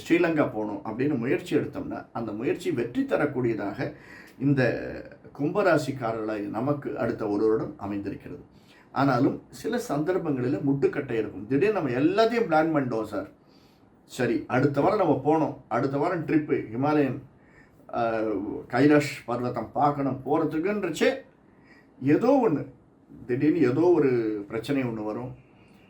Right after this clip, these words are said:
சரி நீ மட்டும் போயிட்டு வா, அல்லது நான் மட்டும் போயிட்டு வரேன், இப்படி சொல்லக்கூடிய ஒரு சூழ்நிலை வரும். அதையும் எதிர்கொள்ளணும். அதே மாதிரி ஃபாரின் போறவங்களுக்கு விசா கையில வரும், ஆனா கொஞ்சம் இழுத்தடிக்கும். அதை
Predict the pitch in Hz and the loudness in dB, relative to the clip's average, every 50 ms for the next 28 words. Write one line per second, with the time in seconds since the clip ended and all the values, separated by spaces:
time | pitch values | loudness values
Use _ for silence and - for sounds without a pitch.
0 | _ - - 110 - - 110 113 127 143 147 147 147 147 156 143 123 110 107 110 | _ -8 -4 -2 -2 -2 0 2 4 4 4 4 2 2 0 0 0 -2 -2 -4
1 | 104 101 95 - - - 120 123 117 113 110 113 131 139 143 139 143 143 131 120 | -6 -6 -8 -10 -12 -8 -6 -6 -4 -4 -2 -2 0 0 2 2 0 0 0 0
2 | 110 104 107 107 - - - - - - 180 196 196 - 226 220 220 214 - 170 | 0 -2 -2 -4 -6 -8 -10 -12 -6 -4 -4 -4 -4 -4 -2 -2 -2 -2 -2 -2
3 | 175 185 180 170 165 165 151 147 127 117 120 - - 123 131 120 107 107 127 - | -2 -4 -4 -4 -4 0 2 2 2 0 -2 -6 -6 -6 -4 -4 -4 -4 -4 -4
4 | - - - _ 101 95 92 92 92 92 - - _ _ - 127 127 131 139 - | -6 -10 -16 _ -12 -12 -10 -10 -10 -12 -12 -16 _ _ -6 -4 -2 0 0 0
5 | - 135 113 117 123 123 - 107 101 - - - - - _ _ - - - - | 0 0 0 0 -2 -2 -4 -6 -6 -6 -8 -12 -18 -20 _ _ -20 -20 -20 -20
6 | - - - - _ _ - - 139 139 170 208 254 285 285 240 175 - - - | -20 -20 -20 -20 _ _ -8 -4 -2 2 2 2 2 2 2 2 0 0 -2 -2
7 | 101 110 143 - - - - - - - _ _ _ - - - - - 156 196 | -2 -2 -2 -2 -4 -6 -14 -20 -20 -20 _ _ _ -20 -20 -8 -4 0 2 2
8 | 214 226 233 214 196 - - 135 131 127 117 113 110 104 101 - 117 139 156 - | 2 2 2 0 -2 -2 -2 -2 -2 -2 -2 -4 -6 -8 -8 -6 -4 -4 -4 -6
9 | - - - - _ _ _ _ _ _ - 147 160 165 - 214 190 160 - - | -10 -16 -20 -20 _ _ _ _ _ _ -2 0 0 0 2 2 2 2 0 -4
10 | - - _ _ _ _ _ _ _ - 143 147 190 233 240 - 139 123 113 110 | -10 -20 _ _ _ _ _ _ _ 0 4 4 4 6 6 4 4 4 2 0
11 | 127 139 165 165 - _ _ _ _ _ _ _ - 156 170 202 220 214 - - | -2 -4 -6 -10 -14 _ _ _ _ _ _ _ -2 0 0 0 0 -2 -4 -4
12 | 175 185 202 196 196 165 156 175 196 196 - - 160 139 135 131 - - - - | -2 -2 0 2 4 4 6 4 4 2 -2 -4 -4 -4 -4 -6 -8 -12 -14 -18
13 | _ _ _ _ _ - 117 120 135 | _ _ _ _ _ -6 -2 0 0